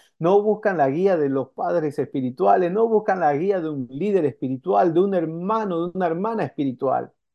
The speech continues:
"Mira, me pasa esto, mira este,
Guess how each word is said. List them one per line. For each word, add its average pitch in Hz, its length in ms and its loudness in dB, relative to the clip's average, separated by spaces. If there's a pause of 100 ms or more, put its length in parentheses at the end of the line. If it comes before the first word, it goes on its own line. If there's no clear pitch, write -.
(1400)
"Mira, 175 240 4
me 156 120 -2
pasa 175 380 0
esto, 180 340 2
mira 175 460 0
este, 180 420 -2